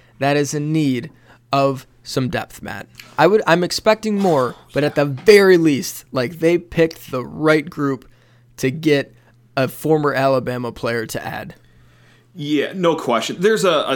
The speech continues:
Speaker 2: a little snippet from a, a recent Colton Pouncey, uh, piece from The Athletic that I wanna get to in a little bit. But right off the top, to go along with that, he does point out that Kalon Gervin was the only scholarship corner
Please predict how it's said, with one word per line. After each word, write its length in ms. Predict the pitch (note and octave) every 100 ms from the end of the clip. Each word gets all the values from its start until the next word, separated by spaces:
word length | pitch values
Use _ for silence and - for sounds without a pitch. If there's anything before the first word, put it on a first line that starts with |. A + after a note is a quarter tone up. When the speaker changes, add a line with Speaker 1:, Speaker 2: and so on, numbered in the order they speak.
| B2
Speaker 2:
a 40 | C#3+
little 160 | C#3+
snippet 500 | C3+ B2+ A#2 A#2+ A#2
from 340 | - A#2+ A2+ A2
a, 300 | G#2+ G#2+ A#2+
a 40 |
recent 320 | A#2 A2+ G#2
Colton 260 | G2+ A2+ -
Pouncey, 480 | - G#2+ G#2 G#2 G2 - G2+
uh, 140 | F#2+
piece 240 | - G2
from 120 | - G2+
The 120 | F#2+
Athletic 520 | - - G2 F#2 -
that 200 | G2 F2+
I 140 | F2+
wanna 200 | G#2 G2
get 160 | F#2+ F#2+
to 140 | - G2
in 60 |
a 20 |
little 200 | G2 F#2
bit. 280 | F2+ G2+ F#2+
But 140 | G2+ G2+
right 220 | B2+ D3
off 120 | D3
the 60 | A#2
top, 420 | B2 A#2+ D3 -
to 80 | A#2
go 140 | B2
along 220 | A#2 A#2
with 80 | B2+
that, 260 | C#3 C#3+ - - - -
he 120 | F#3
does 180 | G3+ G#3
point 300 | - F#3 D3+
out 360 | C3 G#2+ - _ _ -
that 200 | C3 -
Kalon 320 | D3 C#3 C3
Gervin 300 | A#2 A2+ G#2+
was 280 | G#2+ A2+ A2
the 240 | B2 A2+ - C3
only 340 | C3 B2+ A#2+
scholarship 560 | - - A2 G#2 A2+ -
corner 480 | - G#2+ F2 D#2